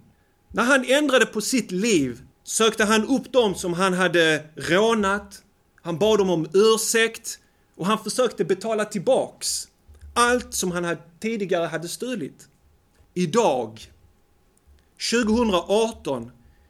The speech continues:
kan du inte läsa en enda bok om andlig utveckling i islam. Tazkiyatun nafs. Eller lyssna på en imam tala om hjärtats rengörande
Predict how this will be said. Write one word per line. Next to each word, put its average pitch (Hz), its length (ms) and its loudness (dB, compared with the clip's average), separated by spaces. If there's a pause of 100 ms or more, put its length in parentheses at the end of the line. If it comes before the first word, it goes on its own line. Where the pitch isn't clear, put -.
(220)
kan 247 160 2
du 285 60 2
inte 285 160 -2
läsa 262 460 2
en 277 420 2
enda 240 420 2
bok 180 720 2 (400)
om 220 340 4
andlig 233 720 0
utveckling 208 840 0
i 220 340 -2
islam. 170 460 -4 (480)
Tazkiyatun 196 640 0
nafs. - 460 -4 (500)
Eller 247 220 4
lyssna 269 440 2
på 240 140 0
en 226 240 0
imam 185 580 2 (500)
tala 269 300 4
om 214 140 4
hjärtats 214 680 0
rengörande 156 920 0